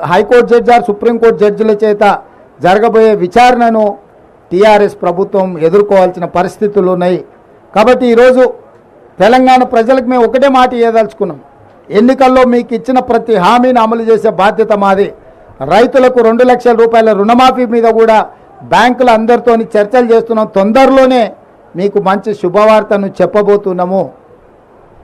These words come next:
ఏ హామీని కూడా మేము వదలదలుచుకోలేదు,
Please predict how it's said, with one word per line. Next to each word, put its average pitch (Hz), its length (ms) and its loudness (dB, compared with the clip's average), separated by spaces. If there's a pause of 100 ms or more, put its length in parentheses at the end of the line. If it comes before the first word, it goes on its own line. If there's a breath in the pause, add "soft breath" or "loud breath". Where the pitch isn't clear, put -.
(180)
ఏ 240 360 4
హామీని 254 500 2
కూడా 254 240 0
మేము 240 300 -2
వదలదలుచుకోలేదు, 214 1080 0